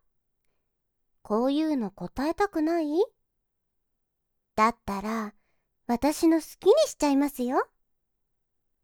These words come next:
どうしようかな。はじめは乳首じゃなくてその周り、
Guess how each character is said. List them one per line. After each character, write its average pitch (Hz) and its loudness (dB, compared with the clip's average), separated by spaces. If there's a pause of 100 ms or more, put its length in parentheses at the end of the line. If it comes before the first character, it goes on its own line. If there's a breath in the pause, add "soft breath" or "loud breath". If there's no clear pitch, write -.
(680)
ど 392 10
う 381 4
し 349 -2
よ 339 6
う 320 2
か 294 0
な。 302 2 (1600)
は 226 0
じ 269 0
め 277 0
は 254 -4
乳 - -16
首 339 -2 (320)
じ 240 -4
ゃ 226 2
な 240 4
く - -18
て 190 -10
そ 170 -8
の 254 0
周 208 -6
り、 320 -4